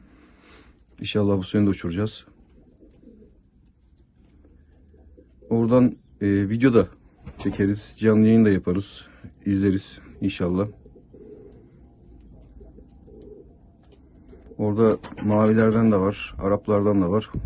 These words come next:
uçan. E, dört beş gündür uçmuyorlar kuşlar. Çok aşırı rüzgar var. Ama gene bir gün oraya da gideriz.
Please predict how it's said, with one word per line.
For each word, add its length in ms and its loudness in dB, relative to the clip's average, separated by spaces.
uçan. 320 -4
E, 60 -8
dört 200 -4
beş 180 -6
gündür 200 -2
uçmuyorlar 500 -4
kuşlar. 280 -6
Çok 280 -8
aşırı 260 -2
rüzgar 280 0
var. 240 -2
Ama 160 -2
gene 220 0
bir 60 0
gün 120 2
oraya 280 0
da 140 -4
gideriz. 480 -6